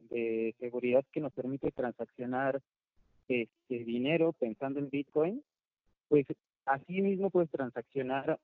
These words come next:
otros, eh, valores que estén dentro de,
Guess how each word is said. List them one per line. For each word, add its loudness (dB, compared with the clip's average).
otros, 2
eh, 0
valores 2
que -4
estén -4
dentro 2
de, 2